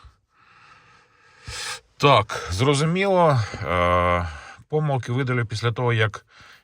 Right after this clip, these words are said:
відновлю проводку по датчику температури. Ось така у нас біда по датчику температури. В корінь вирваний пін.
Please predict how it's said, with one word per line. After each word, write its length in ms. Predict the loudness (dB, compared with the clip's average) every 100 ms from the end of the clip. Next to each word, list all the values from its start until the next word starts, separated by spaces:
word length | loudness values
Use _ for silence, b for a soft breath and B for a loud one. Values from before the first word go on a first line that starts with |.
| -6
відновлю 480 | -4 -2 0 0 -2
проводку 640 | -2 -2 -4 -4 -6 -6 -8
по 220 | -4 -4 -4
датчику 380 | -2 -2 -2 -6
температури. 640 | -6 -2 -2 -2 -8 -8 -12 B B _ _ b b b b b b b b b
Ось 160 | -12 -8
така 240 | -8 -4
у 80 | -2
нас 180 | -2 -4
біда 320 | -6 -2 -4
по 140 | -2
датчику 380 | -4 -4 -4 -10
температури. 680 | -8 -6 -4 -6 -4 -2 -2 B B B B -18 B B B B B B B _ -20
В 120 | -14
корінь 540 | -6 0 2 2 -2 B B
вирваний 600 | -4 0 0 0 0 -4
пін. 320 | -4 -4 -4